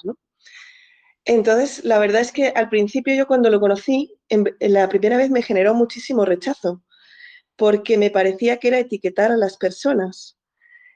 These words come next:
Y me tiré varios años diciendo, "No, no, esto no me gusta, esto no puede ser", y tal, ¿no? Porque, claro, además yo venía mucho de hacer trabajo en,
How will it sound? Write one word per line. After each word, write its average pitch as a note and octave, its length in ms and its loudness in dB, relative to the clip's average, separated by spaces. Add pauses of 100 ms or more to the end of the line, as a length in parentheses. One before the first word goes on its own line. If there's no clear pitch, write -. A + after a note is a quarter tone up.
(160)
Y A3+ 120 2
me G#3 120 4
tiré G#3 260 2
varios A#3+ 380 2
años B3+ 480 2
diciendo, G#3+ 440 0
"No, G3 120 4
no, E3+ 220 0
esto F3 240 -6
no F3+ 80 -2
me E3+ 140 0
gusta, A3 380 -2
esto A3 200 -8
no E3 120 -4
puede D#3+ 220 -2
ser", G3 320 -2
y F#3+ 100 -2
tal, D#3+ 280 -8
¿no? C#4 120 -10 (1300)
Porque, F#3+ 220 0
claro, A3 200 2
además G#3 260 0
yo A3+ 80 2
venía A3 280 0
mucho A3+ 260 -4
de G#3+ 80 0
hacer G3+ 200 -10
trabajo G3+ 540 -2
en, F#3 500 -4